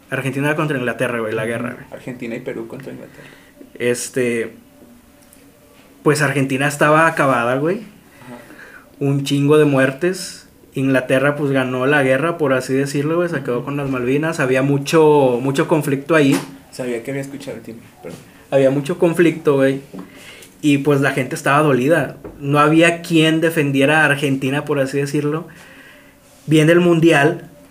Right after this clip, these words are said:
Speaker 1: La, lo único que tienen esos güeyes es el fútbol.
Speaker 2: <laughs>
Speaker 1: Es lo único que tienen, güey.
Speaker 2: Ok.
Speaker 1: Llega el Mundial, te toca jugar contra Inglaterra.
Speaker 2: Ajá.
Speaker 1: Acaba de pasar lo de las Malvinas.
Speaker 2: Oh.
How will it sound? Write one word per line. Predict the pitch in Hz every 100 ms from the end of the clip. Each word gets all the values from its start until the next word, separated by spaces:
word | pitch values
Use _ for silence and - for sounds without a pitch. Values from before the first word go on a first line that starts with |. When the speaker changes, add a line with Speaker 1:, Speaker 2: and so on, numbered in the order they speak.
| - - - -
Speaker 1:
La, | 156 160 -
lo | 165 165
único | 196 220 226
que | 190
tienen | 175 190
esos | 196 196
güeyes | 196 185 185
es | -
el | 185
fútbol. | 180 151 139 131 - - - - - - -
Speaker 2:
<laughs> | - 139 - - -
Speaker 1:
Es | 151 156
lo | 170
único | 180 196
que | 196
tienen, | 170 156 151 180 143
güey. | 120 117 - - _ _
Speaker 2:
Ok. | 123 120 120 135 - - - - - _
Speaker 1:
Llega | 151 156 180
el |
Mundial, | 190 175 165 160 165 170 - - - - -
te | 151
toca | 143 135 196
jugar | - 175 156
contra | 139 175 156
Inglaterra. | 131 120 143 147 139 147 - - -
Speaker 2:
Ajá. | 123 113 135 - - _ -
Speaker 1:
Acaba | 127 135 139
de | 170
pasar | 170 135 135
lo | 147
de | 156
las | 139
Malvinas. | 127 120 147 156 147 151
Speaker 2:
Oh. | 151 135 110